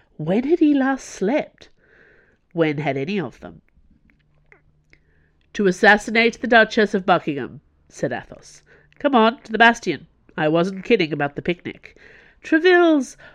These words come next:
always more amenable to crazy stunts if she's not hungry. Is there anywhere around here that sells cake?" At least he was admitting that the stunt was crazy. "Athos, we can't get to the bastion,"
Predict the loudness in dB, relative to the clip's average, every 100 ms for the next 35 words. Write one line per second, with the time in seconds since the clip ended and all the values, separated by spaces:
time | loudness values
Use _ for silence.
0 | _ _ 4 6 6 6 2 0 0 0
1 | 0 -2 -4 -6 -8 -2 -2 0 -6 -4
2 | -6 -6 -10 -12 -6 -6 -4 -4 -4 -6
3 | -8 -8 -8 -10 -10 -14 _ _ -20 _
4 | _ _ -10 -2 2 2 6 6 6 4
5 | 2 0 2 0 -4 -6 -4 -4 -6 -8
6 | -6 -6 -12 -20 _ _ _ _ _ _
7 | _ _ _ _ _ _ _ -8 0 0
8 | 0 -4 -2 -2 -4 -4 -4 -2 -2 -2
9 | -4 -6 -6 -6 -8 -12 -6 -6 -6 -10
10 | -14 -14 _ _ _ _ _ _ _ -2
11 | 0 2 2 2 -2 -4 -4 0 2 0
12 | 0 2 2 0 -2 4 4 2 0 -2
13 | -2 -4 -12